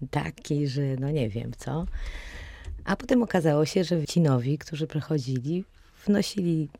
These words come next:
nowy powiew i doszłam do wniosku, że jest to taki rodzaj pracy, że ludzie powinni się zmieniać, przychodzić nowi, młodzi,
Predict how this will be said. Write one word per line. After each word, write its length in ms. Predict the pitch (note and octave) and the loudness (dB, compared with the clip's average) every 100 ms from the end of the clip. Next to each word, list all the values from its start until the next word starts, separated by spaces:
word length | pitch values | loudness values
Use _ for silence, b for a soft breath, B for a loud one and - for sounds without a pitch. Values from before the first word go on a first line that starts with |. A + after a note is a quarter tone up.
| _ - - _ - | _ -20 -20 _ 0
nowy 340 | E3+ D#3 C3+ | 4 4 4
powiew 520 | - B2 A2 C3+ F#3 G3+ _ B B B B B B _ - | 2 2 2 2 0 -2 _ B B B B B B _ -2
i 60 | E3+ | 0
doszłam 300 | E3+ G#3 G3+ | 0 0 0
do 100 | F3 | 2
wniosku, 500 | E3 D#3+ - F3 E3 | 0 0 -4 -4 -2
że 180 | D#3 D#3+ | 2 2
jest 600 | D#3+ D#3+ D#3 D3 - - | 4 2 2 0 -6 -6
to 360 | D3 C#3+ C3+ - _ _ _ _ | -2 0 0 -4 _ _ _ _
taki 480 | F3 D#3+ - C3+ B2+ | -2 0 -2 -2 0
rodzaj 300 | B2+ A#2+ C3 | -2 0 0
pracy, 580 | - C3+ G#2+ - D#3 F3+ - B B B B B B - | 0 -2 -2 -2 0 0 -2 B B B B B B -6
że 260 | D#3+ D3 D#3 | 0 2 2
ludzie 420 | D#3 D#3+ - D#3 | 2 0 0 -2
powinni 500 | - C#3+ D3+ B2+ B2 | -2 2 4 4 2
się 180 | - C3+ | 0 -2
zmieniać, 800 | B2 B2 A2+ B2+ F3+ F3 - - - _ _ - | 0 2 2 0 -2 -6 -12 -20 -20 _ _ -8
przychodzić 500 | - F#3+ F3+ F#3 - | 0 2 4 2 2
nowi, 500 | G3 D#3 B2 C#3 D3+ | 2 2 0 0 0
młodzi, 800 | D3+ E3+ D3 B2+ A#2 D3+ D#3 | 2 4 4 2 -2 -2 -2